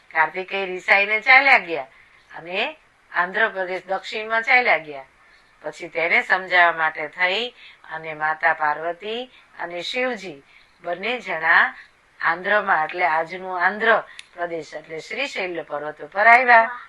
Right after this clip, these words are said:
Speaker 1: ગણપતિને સાથે લઈને. પછી ત્યાં તેને સમજાવવા માટે માતા પાર્વતી મલ્લિકા બન્યા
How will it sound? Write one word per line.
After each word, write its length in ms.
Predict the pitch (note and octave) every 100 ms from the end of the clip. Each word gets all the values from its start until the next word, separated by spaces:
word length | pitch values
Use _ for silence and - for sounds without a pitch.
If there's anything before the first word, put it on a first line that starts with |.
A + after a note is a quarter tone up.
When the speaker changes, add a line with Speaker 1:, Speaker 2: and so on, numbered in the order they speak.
| _ _ _ _ -
Speaker 1:
ગણપતિને 640 | E3+ E3+ F3 E3+ E3 D#3 D#3+
સાથે 380 | A#3 A#3 C#4 C#4
લઈને. 540 | A#3+ G#3+ G#3 G3+ G3+ _ _ _ _
પછી 280 | D3 D3+ D#3
ત્યાં 380 | D3+ G3 A3 B3
તેને 280 | G#3 F#3 F#3
સમજાવવા 580 | - E3+ E3+ E3 D#3+ D#3
માટે 580 | D3 D3 D#3 A3+ C4+ C4+ - - -
માતા 380 | D#3+ D#3+ - F3
પાર્વતી 560 | E3 D#3 E3 E3+ F3
મલ્લિકા 500 | E3+ E3+ G#3 A3+ A#3+
બન્યા 580 | G3 F#3+ F#3 F#3+ G#3 B3+